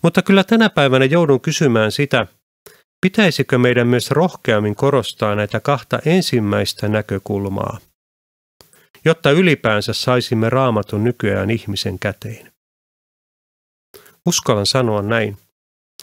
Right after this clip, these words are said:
koska uskon, että Raamatun sana vaikuttaa aina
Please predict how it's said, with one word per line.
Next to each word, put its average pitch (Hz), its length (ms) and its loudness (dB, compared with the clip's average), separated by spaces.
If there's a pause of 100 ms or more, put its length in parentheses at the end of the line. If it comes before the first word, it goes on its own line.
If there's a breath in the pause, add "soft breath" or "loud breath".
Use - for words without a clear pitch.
(340 loud breath)
koska 156 320 2
uskon, 147 400 0
että 113 360 -2 (280)
Raamatun 123 580 2
sana 127 340 2
vaikuttaa 117 760 -2
aina 101 340 0